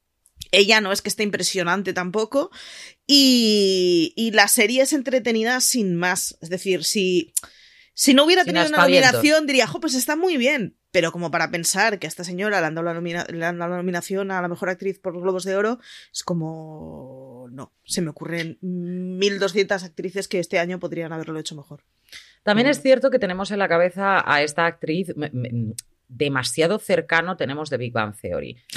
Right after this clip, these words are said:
Speaker 2: También
Speaker 1: Sí.
Speaker 2: hay que recordar eso. Entonces, claro, la tuvimos en su momento que salían embrujadas dando leches como panes y ahora de repente nos la en-, después nos la encontramos en...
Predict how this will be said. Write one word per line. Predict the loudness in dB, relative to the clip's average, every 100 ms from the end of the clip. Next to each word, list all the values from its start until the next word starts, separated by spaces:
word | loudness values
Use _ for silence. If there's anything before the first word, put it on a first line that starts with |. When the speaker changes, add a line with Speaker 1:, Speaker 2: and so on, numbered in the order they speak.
| -2
Speaker 2:
También | 2 6 6
Speaker 1:
Sí. |
Speaker 2:
hay | 4
que | 0
recordar | -2 0 0 2 0
eso. | -2 -6 -14 _ -12 -4
Entonces, | 0 0 -2
claro, | 0 0 0 -4 -14 -18 -18 -10
la | -2 0
tuvimos | 2 2 0
en | 0
su | 0
momento | 2 2 2
que | 0
salían | 0 2 2
embrujadas | 2 -2 -2 0 0 0
dando | 0 0
leches | -2 -2 -6
como | -4 2
panes | 2 2 -4 -8 _ -8
y | 2
ahora | 6 8
de | 6
repente | 4 2 2 2
nos | 2 0
la | 2 2
en-, | 2 -2
después | 0 -2 0 0 0
nos | 0
la | 0
encontramos | 0 -2 0 -2 -2 0
en... | 0 0 -2 -2